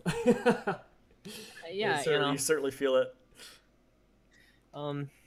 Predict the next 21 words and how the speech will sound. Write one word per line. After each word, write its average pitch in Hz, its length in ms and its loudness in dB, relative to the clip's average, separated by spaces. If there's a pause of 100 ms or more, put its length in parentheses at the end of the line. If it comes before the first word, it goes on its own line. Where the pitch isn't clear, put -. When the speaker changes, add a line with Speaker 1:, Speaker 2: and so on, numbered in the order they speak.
(600)
Speaker 2:
like, 147 240 -6
these 170 220 2
guys, 175 440 4 (160)
probably 165 420 2
habitual 143 680 -2 (1080)
huggers 131 300 -2
till 135 120 -4
four 131 240 -2
A 123 120 0
M. 120 240 -6 (200)
I 120 100 -8
mean, 123 140 -4
they're 131 100 -2
on 135 160 0
team 131 240 -8
seven 120 320 -4
A 117 120 -4
M, 120 180 -8 (140)
so, - 160 -14
you 123 120 -6
know, 120 200 -6